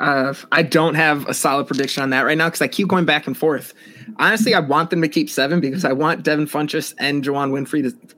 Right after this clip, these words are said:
to stay on the team. Um, I,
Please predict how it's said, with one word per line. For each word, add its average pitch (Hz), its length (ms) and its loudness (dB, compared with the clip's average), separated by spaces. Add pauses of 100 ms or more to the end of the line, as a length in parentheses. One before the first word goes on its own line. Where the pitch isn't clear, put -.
to 123 100 -8
stay 131 220 -4
on 131 140 -2
the 120 60 -2
team. 135 320 -2 (460)
Um, 131 440 0 (240)
I, 165 580 0